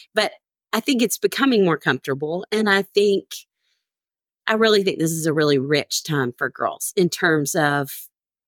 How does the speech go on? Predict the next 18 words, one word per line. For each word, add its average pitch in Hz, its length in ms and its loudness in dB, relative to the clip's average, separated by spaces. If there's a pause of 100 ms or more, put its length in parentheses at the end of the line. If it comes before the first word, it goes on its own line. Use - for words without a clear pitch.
(200)
who 208 160 6
they're 180 180 4
becoming 175 640 2
and 233 180 2
who 202 140 6
they 180 160 4
wanna 156 360 2
become. 247 500 0
And 202 100 4
there's 175 220 -2
more 170 160 0
intentionality 202 800 0
and 180 100 2
more 160 140 -4
thought 147 320 -2
behind 160 280 -2
it. 165 140 -6 (640)
And 180 420 2